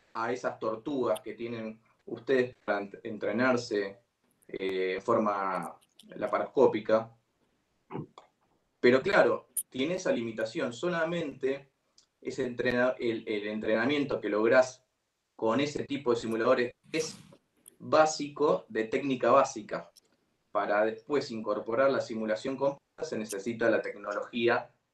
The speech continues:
que logre simular las sensaciones, que también lo explicaba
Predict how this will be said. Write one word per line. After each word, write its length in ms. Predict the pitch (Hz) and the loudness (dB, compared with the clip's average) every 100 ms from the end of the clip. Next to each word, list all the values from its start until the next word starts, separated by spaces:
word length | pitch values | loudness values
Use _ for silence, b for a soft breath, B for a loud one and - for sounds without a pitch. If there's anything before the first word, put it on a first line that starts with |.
| - | 4
que 180 | 123 | 6
logre 580 | 123 165 156 139 139 - - | 8 8 8 6 0 -2 -12
simular 560 | - 120 113 120 139 | -14 -8 -4 2 2
las 160 | 151 - | 2 -4
sensaciones, 720 | 113 - - - 143 127 117 | -8 -4 -6 -2 -2 -2 -4
que 100 | 104 | -6
también 280 | 107 110 113 | -4 -4 -4
lo 40 | |
explicaba 640 | 104 101 110 107 98 92 | -8 -4 4 4 4 -2